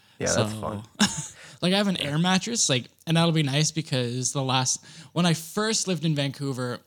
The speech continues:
Speaker 2: uh, my brother came to visit, and all I had was the hammock. <laughs>
Speaker 1: Wow.
Speaker 2: And that's what he fucking slept in, and I can't hear Shane at all. I have no idea
Speaker 1: There we
Speaker 2: where
Speaker 1: go.
Speaker 2: he went.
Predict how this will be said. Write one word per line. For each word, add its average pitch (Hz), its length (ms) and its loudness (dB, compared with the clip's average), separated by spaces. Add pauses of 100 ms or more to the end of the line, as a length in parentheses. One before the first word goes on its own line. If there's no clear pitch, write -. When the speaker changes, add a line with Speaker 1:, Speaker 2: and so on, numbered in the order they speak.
(280)
Speaker 2:
uh, 135 200 0
my 127 140 -4
brother 131 240 -4
came 131 220 -4
to 120 80 -8
visit, 123 380 -6 (200)
and 147 200 -4
all 151 240 2
I 139 80 0
had 135 580 0 (140)
was 135 120 -6
the 131 120 -6
hammock. 131 580 -6 (960)
<laughs> - 80 -8 (1080)
Speaker 1:
Wow. 180 320 8
Speaker 2:
And - 100 8
that's - 160 0
what 180 140 0
he 175 160 -4
fucking 156 560 -4
slept 135 440 0
in, 117 140 -2
and 123 160 -6
I 135 220 -4
can't 127 300 0
hear 120 260 -4
Shane 113 320 -2
at 107 80 -4
all. 113 240 0
I 120 140 0
have 120 220 -2
no 120 440 0
idea 117 240 0
Speaker 1:
There 104 80 4
we 98 120 0
Speaker 2:
where 92 120 2
Speaker 1:
go. 123 40 -4
Speaker 2:
he 127 140 -10
went. 117 340 -6